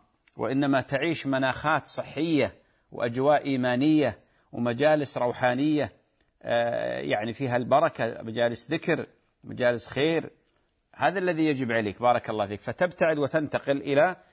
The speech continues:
هذه ال-، ال-، ال-، ال-، الجهة الطيبة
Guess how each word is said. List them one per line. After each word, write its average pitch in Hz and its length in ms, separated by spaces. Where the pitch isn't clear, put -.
هذه 135 400
ال-، 127 180
ال-، 120 320
ال-، 110 580
ال-، 104 180
الجهة 135 380
الطيبة 131 600